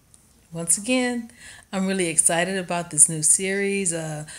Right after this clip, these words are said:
I'm really excited about letting you guys into my world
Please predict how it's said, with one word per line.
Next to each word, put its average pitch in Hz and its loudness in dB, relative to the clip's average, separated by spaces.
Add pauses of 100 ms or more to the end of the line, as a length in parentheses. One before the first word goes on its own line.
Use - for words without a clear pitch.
(200)
I'm 180 -6
really 180 0
excited 180 4
about 165 -2
letting 160 -6
you 170 -4
guys 160 2
into 175 2
my 160 0
world 185 2